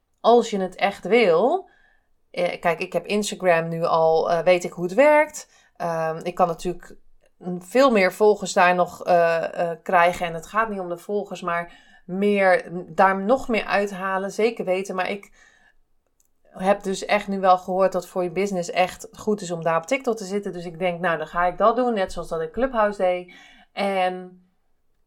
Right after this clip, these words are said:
ik zie het dus alleen maar als leren. En ik weet dat ik elke keer,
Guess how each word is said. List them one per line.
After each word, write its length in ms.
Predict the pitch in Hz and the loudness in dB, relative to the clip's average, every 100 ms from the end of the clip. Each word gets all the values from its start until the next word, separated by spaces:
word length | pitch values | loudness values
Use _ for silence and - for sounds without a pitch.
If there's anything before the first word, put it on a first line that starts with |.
| _ _ _ | _ _ _
ik 220 | 226 233 | -2 -2
zie 240 | - 254 | -4 -2
het 120 | 240 226 | -2 -2
dus 280 | 208 - | -6 -4
alleen 380 | - 196 208 233 | 0 2 4 4
maar 220 | 233 208 | 2 0
als 260 | - 180 180 | 0 -2 -2
leren. 480 | 185 196 202 180 160 | -4 -2 0 -2 -2
En 120 | 165 | -6
ik 120 | 165 | -6
weet 300 | 170 202 233 | 2 2 2
dat 120 | 220 | 0
ik 100 | 190 | -6
elke 360 | - 190 233 240 | 2 4 4 2
keer, 480 | - 220 208 208 | 0 2 4 2